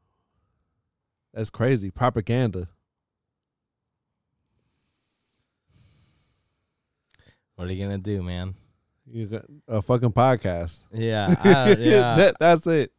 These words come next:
Speaker 2: You know, there's, I used to really care about that stuff. And
Speaker 1: Yo, me
Speaker 2: I,
Speaker 1: too,
Speaker 2: I
Speaker 1: and
Speaker 2: don't
Speaker 1: then
Speaker 2: give a
Speaker 1: it's,
Speaker 2: f-, I don't give a fuck
Speaker 1: I
Speaker 2: anymore.
Speaker 1: stopped.
Speaker 2: I'm like, if you don't, whatever.
Speaker 1: It, it took too much out of me
Speaker 2: Yeah.
Speaker 1: to care.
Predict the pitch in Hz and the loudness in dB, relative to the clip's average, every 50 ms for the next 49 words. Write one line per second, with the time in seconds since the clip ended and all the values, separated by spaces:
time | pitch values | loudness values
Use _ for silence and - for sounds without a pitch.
0 | _ _ _ 123 131 139 135 131 123 120 123 117 78 71 78 98 120 123 117 113 | _ _ _ -10 -8 -6 -6 -6 -6 -6 -6 -8 -10 -12 -14 -12 -12 -10 -10 -10
1 | - 104 127 135 131 - - 135 120 120 123 120 107 - 123 117 120 123 123 120 | -10 -10 -10 -10 -12 -14 -14 -12 -12 -10 -10 -10 -12 -12 -12 -12 -12 -12 -12 -12
2 | 123 120 113 - _ - 117 113 117 110 - - 104 110 123 139 135 127 120 123 | -12 -14 -14 -14 _ -12 -10 -10 -10 -10 -10 -8 -2 0 2 4 4 4 2 2
3 | 143 143 - - - 175 180 170 143 113 113 117 113 107 104 98 95 - - 104 | 0 0 -2 -4 -6 -6 -4 -2 -2 0 0 0 0 0 -2 -4 -6 -8 -12 -12
4 | 117 135 139 127 120 110 104 98 92 90 _ _ 98 95 107 107 104 104 90 87 | -12 -12 -12 -14 -14 -14 -14 -14 -14 -16 _ _ -14 -14 -10 -8 -6 -6 -6 -6
5 | 85 110 113 117 110 95 - - 107 113 117 117 117 117 127 120 127 147 156 156 | -4 -4 -2 -2 -4 -6 -8 -12 -14 -14 -12 -12 -12 -14 -14 -16 -14 -14 -14 -12
6 | 147 120 120 117 117 135 143 147 156 156 151 143 117 107 131 139 - - 127 123 | -14 -16 -18 -18 -16 -14 -10 -10 -10 -10 -10 -10 -6 -2 -2 -2 -2 -4 -6 -6
7 | - - - 156 143 - - - 151 143 139 135 123 - 127 117 123 127 123 110 | -6 -4 -4 -4 -4 -6 -6 -6 -4 -2 -2 -2 -2 0 2 2 4 4 2 2
8 | 104 98 95 92 92 95 107 107 101 98 95 92 107 113 95 - - 107 107 101 | 0 0 -2 -4 -4 -6 -10 -10 -10 -10 -6 -4 -4 -4 -4 -2 -2 0 0 0
9 | 92 85 82 | -2 -4 -8